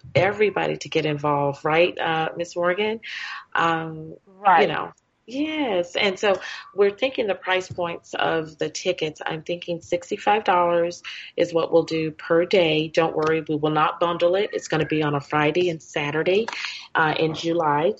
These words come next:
Speaker 1: And so the date, the final dates are to be d-, determined. So T P D, I'm sure you've heard that before, to be determined, but save the date for sometime in July. Um, children will be out of school, so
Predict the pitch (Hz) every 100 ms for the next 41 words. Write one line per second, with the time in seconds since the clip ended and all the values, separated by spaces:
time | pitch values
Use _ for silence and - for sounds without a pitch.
0 | _ - 156 - 151 147 151 147 165 165
1 | 185 - - 175 165 160 160 170 170 160
2 | - 147 - 165 160 156 - 151 151 151
3 | - 139 - - 156 160 214 - 143 139
4 | - 151 151 - 180 185 143 139 160 147
5 | 151 147 147 160 151 143 147 143 143 139
6 | 143 - - - - 202 185 180 185 -
7 | 175 156 156 147 - - 165 196 180 170
8 | 165 160 - 143 - 170 - 170 156 156
9 | 151 - - - 160 151 156 156 147 139
10 | 143 165 226 - 143 143 - 175 170 190
11 | 160 156 170 160 160 - - 190 214 247
12 | - 156 147